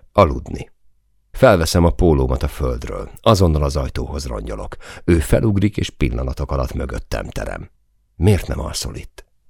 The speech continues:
"Mert nem tudok, hagyd most." "Robert, ne Robert ez!" üvöltök rá.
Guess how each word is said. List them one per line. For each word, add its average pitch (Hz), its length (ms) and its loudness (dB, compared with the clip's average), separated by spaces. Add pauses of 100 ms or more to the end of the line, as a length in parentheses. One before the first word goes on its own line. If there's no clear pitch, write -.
"Mert 87 280 2
nem 82 180 2
tudok, - 360 -12
hagyd - 320 -4
most." - 320 -12 (240)
"Robert, 78 560 0
ne 90 220 2
Robert 101 440 4
ez!" 67 320 0 (140)
üvöltök 73 520 2
rá. 57 300 -6